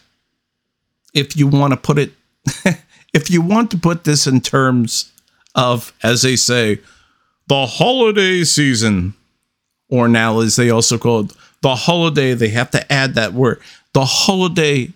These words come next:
shopping season. <laughs> What I've known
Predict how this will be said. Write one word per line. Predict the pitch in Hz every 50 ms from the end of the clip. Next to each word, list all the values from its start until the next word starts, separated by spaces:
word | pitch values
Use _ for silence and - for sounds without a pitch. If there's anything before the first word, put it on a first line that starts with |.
| _
shopping | - - - - - - - 104 107 139 143 - 139 123 117 107 104 101
season. | - - - 107 107 101 95 98 98 87 - - _ _ _ _ _ -
<laughs> | 156 - _ _ _ _ - - - _ - - - - _ _ _ _ _ _ _ _ _ _ _ _ _ _ _ _ _ _ _ _ _ _ _ _ _ _ _ _ _ _ _ _ _ _ _ _ _ _ _ _ _ _ _ _ _ _ _ _ _ _ _ _ _ _ _ _ _ -
What | 156 160 160 151 156 151
I've | 139 131 139 131 120 123
known | 127 131 127 123 123 120 120 117 113